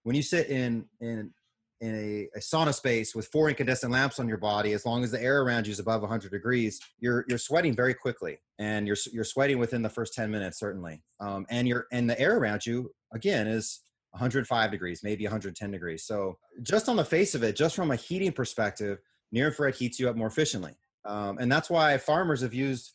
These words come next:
these lamps to heat their livestock for a hundred years. It is the most efficient way to heat the body. And you can look at the old Philips light bulb heat lamp, uh, like, product sheets, and you can see in there that they, they explain this concept of water absorption and how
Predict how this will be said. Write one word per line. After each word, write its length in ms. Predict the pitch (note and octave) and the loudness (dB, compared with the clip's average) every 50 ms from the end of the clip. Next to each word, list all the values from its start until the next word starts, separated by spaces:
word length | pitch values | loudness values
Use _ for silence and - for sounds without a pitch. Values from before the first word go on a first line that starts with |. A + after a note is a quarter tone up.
| _ _ _ _ _ _ _ - | _ _ _ _ _ _ _ -4
these 240 | A#2+ B2+ A#2+ - C#3+ | -2 -2 -2 0 0
lamps 260 | D#3 F3 F#3 E3+ - | 0 0 0 -2 -4
to 60 | C3+ | -2
heat 180 | B2+ C3+ C3+ - | -2 -2 -2 0
their 300 | C#3 B2+ B2 A#2+ A2+ G#2+ | 0 0 2 2 0 0
livestock 600 | G2 A2+ C3 E3+ E3 - - G#2+ G2+ G#2+ G#2+ - | 0 0 0 0 0 -2 -4 -2 -2 -2 -4 -4
for 260 | - A2+ G#2+ G#2+ G#2+ G#2 | -6 -4 -4 -2 -2 -4
a 60 | G2+ | -4
hundred 320 | - B2+ B2 A2+ A2+ A2 | -4 -6 -6 -6 -6 -6
years. 420 | D3 D#3+ - C#2 - - - - - _ _ - | -6 -6 -6 -8 -10 -14 -18 -20 -20 _ _ -4
It 120 | - A#2 C3+ | 0 4 4
is 160 | E3 D#3 C3+ | 4 4 4
the 100 | E3 C#3+ | 4 4
most 260 | C3+ C#3+ D3+ D3+ D3+ | 4 4 4 4 2
efficient 360 | B2+ - D3+ C#3+ - C3+ B2 | 0 0 0 0 0 0 0
way 160 | B2+ C3 B2+ | 2 2 0
to 60 | A#2 A2 | 0 -2
heat 180 | G#2 B2 A#2 | -4 -6 -4
the 60 | - G2 | -2 0
body. 360 | G#2+ G#2+ G2+ D#2+ C#2 C2+ - _ _ _ _ _ _ - | 0 0 0 0 -2 -6 -14 _ _ _ _ _ _ 0
And 120 | A#2+ B2+ | 2 2
you 60 | B2+ | 4
can 160 | A#2 C#3 C3+ C#3+ | 4 4 4 4
look 120 | E3+ E3+ | 4 2
at 80 | E3+ B2+ | 2 2
the 100 | C#3+ D3 | 2 4
old 220 | C#3+ C#3+ C3+ B2 | 4 4 2 2
Philips 560 | - C#3+ C#3+ D3 C#3 C3+ - - - - - - | 2 2 4 4 4 2 0 -2 -8 -10 -6 -2
light 240 | A#2 A#2+ C3 C3+ A#2 | 0 2 2 2 2
bulb 340 | B2 B2+ B2 A#2 A2 G#2 F#2+ _ _ _ _ _ _ _ _ | 4 4 4 2 0 -2 -8 _ _ _ _ _ _ _ _
heat 220 | - C#3 C#3 C#3 | -4 -4 -2 0
lamp, 320 | B2 A#2+ A#2 A2+ G#2+ F#2 - | 2 2 2 2 0 -2 -4
uh, 260 | G2+ G#2+ G2+ G2+ G2+ G2+ - | -2 0 0 0 0 -2 -4
like, 200 | A2 G2 F2 - | -2 -4 -4 -2
product 360 | - - C3 C3+ D3 D3+ C3+ - | 0 0 2 4 4 4 2 0
sheets, 460 | - A2 G2 F#2+ F2 - - - _ _ - | -4 -6 -6 -6 -8 -10 -14 -14 _ _ -8
and 120 | G#2 G#2+ | -4 -4
you 60 | G#2+ | -2
can 100 | G#2 A2+ | -2 -4
see 200 | G#2 - B2 C3 | -4 -2 0 0
in 80 | C#3 B2 | 0 2
there 180 | A2+ G#2+ G#2+ G#2 | 2 0 0 2
that 220 | G2+ G2+ G2 - - _ _ _ - E2+ - - | 0 0 0 -2 -6 _ _ _ -16 -16 -14 -8
they, 180 | A2 A#2 A#2 - A2+ | -4 -4 -4 -2 -2
they 100 | A2 B2+ | -2 -2
explain 360 | B2 - - - F3+ A3+ A#3+ | -2 -2 0 2 4 4 4
this 120 | G3 - | 4 2
concept 420 | - E3+ F#3 G3 D#3+ - G#2+ F#2 - | 2 2 2 2 2 -2 -4 -4 -2
of 100 | G2+ - | 0 2
water 240 | A#2+ C3 C#3 C#3 C3 | 4 4 6 4 4
absorption 420 | A#2 - C3 C#3 C#3+ C#3 - A2+ | 2 4 4 4 4 2 0 -4
and 100 | G#2 F#2+ | -2 0
how 240 | A#2 A2 A2 A2 | 2 2 2 2